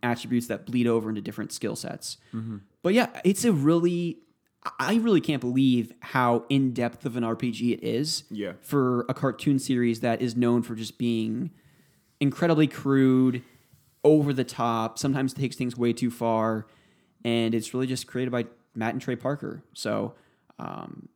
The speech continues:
Speaker 1: I'm really enjoying my time with it.
Speaker 2: Yeah. I, South Park is, it's such an interesting show. I've, I haven't really watched much of it.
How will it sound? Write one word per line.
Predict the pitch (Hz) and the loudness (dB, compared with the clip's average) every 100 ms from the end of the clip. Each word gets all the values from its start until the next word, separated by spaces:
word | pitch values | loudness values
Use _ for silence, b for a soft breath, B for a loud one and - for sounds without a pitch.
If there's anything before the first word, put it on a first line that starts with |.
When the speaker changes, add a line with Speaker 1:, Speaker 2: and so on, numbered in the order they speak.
| _ _ _ _ _ _ _ _ _ _ - _ | _ _ _ _ _ _ _ _ _ _ -20 _
Speaker 1:
I'm | 127 | 0
really | 127 113 | 2 0
enjoying | 107 87 | -2 -8
my | - | -10
time | - | -12
with | - - | -14 -16
it. | - _ _ _ | -20 _ _ _
Speaker 2:
Yeah. | 110 113 104 95 - _ | -6 -4 -4 -8 -16 _
I, | 143 165 | -4 -2
South | 156 226 226 | 0 -2 0
Park | 180 147 143 | 2 2 2
is, | 113 107 b b b b b b _ _ _ - - - - | -4 -6 b b b b b b _ _ _ -20 -20 -20 -18
it's | - - | -16 -12
such | 220 180 | -4 -2
an | 104 - _ | -2 -6 _
interesting | 120 123 120 117 - 104 101 | -4 -4 -4 -8 -6 -8 -6
show. | - 104 | -4 -2
I've, | 92 135 143 | 0 -2 -4
I | 123 | -6
haven't | 147 156 | -4 -4
really | 117 117 | -2 -2
watched | 101 101 104 - | -2 -6 -6 -10
much | 90 95 - - | -10 -10 -14 -12
of | 87 98 | -12 -8
it. | 117 117 | -10 -10